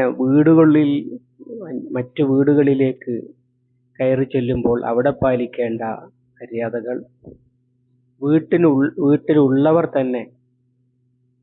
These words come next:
ഇതര മുറികളിൽ കയറുമ്പോൾ പാലിക്കേണ്ട മര്യാദകൾ, കുട്ടികൾ മുതിർന്നവരുടെ വീടുകളിലേക്ക് കയറി ചെല്ലുമ്പോൾ സൂക്ഷിക്കേണ്ട കാര്യങ്ങൾ, ഇങ്ങനെ തുടങ്ങി വ്യഭിചാരത്തിൻ്റെ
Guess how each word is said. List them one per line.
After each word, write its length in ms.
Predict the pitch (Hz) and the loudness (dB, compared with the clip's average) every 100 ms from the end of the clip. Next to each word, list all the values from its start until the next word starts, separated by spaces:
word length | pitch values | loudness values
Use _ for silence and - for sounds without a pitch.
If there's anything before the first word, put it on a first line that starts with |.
| _ _ _ _ _ 135 | _ _ _ _ _ -8
ഇതര 280 | 135 151 | -2 0
മുറികളിൽ 520 | 160 135 139 156 170 165 | 0 0 2 4 2 0
കയറുമ്പോൾ 600 | - 139 131 123 110 113 - _ _ _ _ _ _ _ - | 0 0 0 -2 -4 -6 -10 _ _ _ _ _ _ _ -6
പാലിക്കേണ്ട 580 | 135 127 123 131 120 113 107 | -4 -4 -4 -4 -2 -4 -8
മര്യാദകൾ, 640 | 98 117 117 117 113 110 - - _ _ - - _ _ _ _ _ _ | -6 -6 -4 -6 -6 -8 -10 -14 _ _ -20 -20 _ _ _ _ _ _
കുട്ടികൾ 420 | - _ 170 175 160 | -20 _ 0 0 0
മുതിർന്നവരുടെ 840 | 147 135 143 151 147 151 147 147 131 - - - _ _ | 0 0 0 0 2 2 2 2 2 -2 -8 -20 _ _
വീടുകളിലേക്ക് 680 | 135 135 139 139 135 127 127 | -6 -2 0 0 0 -2 -4
കയറി 340 | 123 120 120 123 - | -6 -6 -4 -8 -8
ചെല്ലുമ്പോൾ 480 | 120 117 113 113 107 - - | -10 -8 -8 -8 -8 -14 -20
സൂക്ഷിക്കേണ്ട 600 | - 117 - _ - 127 107 | -16 -16 -18 _ -12 -12 -12
കാര്യങ്ങൾ, 420 | 107 123 127 131 - _ _ _ _ _ _ _ _ _ _ _ _ | -14 -16 -14 -14 -14 _ _ _ _ _ _ _ _ _ _ _ _
ഇങ്ങനെ 320 | 139 156 180 175 | -6 0 0 2
തുടങ്ങി 420 | 160 143 135 131 120 - - | 2 0 -2 -4 -6 -10 -14
വ്യഭിചാരത്തിൻ്റെ 960 | 143 127 135 160 165 165 160 143 135 | -6 -2 0 2 2 0 -2 -2 0